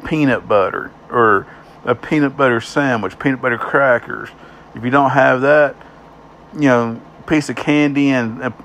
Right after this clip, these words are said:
a little bit of jerky. Okay? Now, when it comes to the drink, sweet is more important than warm. You know? In other words, and, you know, have them put on, like, a wool hat or something.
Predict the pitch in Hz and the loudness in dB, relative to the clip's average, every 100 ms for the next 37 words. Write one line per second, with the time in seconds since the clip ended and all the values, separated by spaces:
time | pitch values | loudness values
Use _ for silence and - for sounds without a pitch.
0 | - 127 110 117 120 139 135 117 110 127 | -6 -2 -2 -4 -4 0 0 0 2 4
1 | 117 - - - - - - - - - | 4 0 -14 -18 -20 -20 -20 -20 -20 -20
2 | - - - - - - - - - - | -20 -20 -20 -20 -20 -20 -20 -20 -20 -20
3 | - - - - - - 113 110 107 117 | -20 -20 -20 -20 -18 -6 -2 0 0 -2
4 | - - - - 135 151 139 98 - 92 | -6 -20 -20 -12 -4 2 4 4 0 -12
5 | - - - - - - - - - - | -20 -20 -20 -20 -20 -20 -20 -20 -20 -20
6 | - - 139 143 165 170 - 160 151 143 | -12 0 2 4 2 0 2 2 2 2
7 | 180 160 - - - - - 120 120 147 | 2 2 -4 -14 -18 -16 -10 -2 2 2
8 | 160 139 117 123 123 123 135 135 127 120 | 0 -4 -2 0 2 0 0 0 0 -2
9 | 117 113 127 135 110 - - - - - | -2 -2 -2 0 -2 -4 -10 -20 -20 -20
10 | - - - - - - - - - - | -20 -20 -20 -20 -20 -20 -20 -20 -20 -20
11 | - 117 113 127 - - - - - - | -6 -2 0 -2 -8 -20 -20 -20 -20 -12
12 | - 127 151 156 127 117 110 80 - 131 | -4 2 4 6 4 4 0 -12 -12 -4
13 | 135 123 147 156 170 202 202 185 180 160 | -2 -2 0 2 4 4 4 4 4 4
14 | 147 143 147 160 160 160 170 175 139 113 | 2 0 4 4 4 4 2 2 0 -2
15 | - 104 101 - - | 0 -2 -2 -10 -16